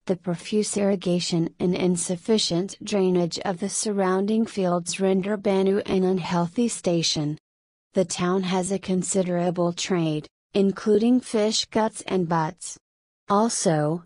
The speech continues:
embracing the whole traffic in local produce of the Banna Valley.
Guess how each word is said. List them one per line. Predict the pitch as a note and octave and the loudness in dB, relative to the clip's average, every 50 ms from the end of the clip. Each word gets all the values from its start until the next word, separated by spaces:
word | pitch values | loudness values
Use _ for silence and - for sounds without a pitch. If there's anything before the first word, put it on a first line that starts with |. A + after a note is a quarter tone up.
| _ _ _ _ _ - | _ _ _ _ _ -2
embracing | G3+ G3+ F#3+ F3+ F3 E3+ E3 F3 F3+ - - - F3+ F3+ F3+ F3 | 0 0 2 2 2 2 2 0 -2 -2 -2 -2 0 0 0 0
the | G3+ | -2
whole | F3 D#3+ F3 F#3 F3+ F3+ | -4 -2 -2 -2 -2 -2
traffic | F3+ - - G3+ F3+ F#3 F3 - G3 G3 G3 - - | -4 -4 -4 -2 -2 -2 0 -2 -2 -2 -4 -6 -2
in | G#3 F#3+ F#3 F3 | 0 2 4 4
local | E3+ E3 E3+ E3+ - G3+ G3+ | 4 2 0 0 -4 -4 -4
produce | G3 - G#3 F#3+ F3+ F3 F3 G3 G3 - - | -4 -4 -2 0 0 2 0 0 0 0 -2
of | A#3 A#3 G#3 | -4 -4 -2
the | - A3+ | -2 -4
Banna | G3+ G3+ G#3 F#3+ F#3+ F#3+ G3+ F#3 | -2 0 0 2 2 2 0 -2
Valley. | F3 G3 F#3+ F3+ F3 E3+ E3 D#3+ D#3+ E3 E3 | 0 0 0 0 0 0 -2 -4 -4 -6 -6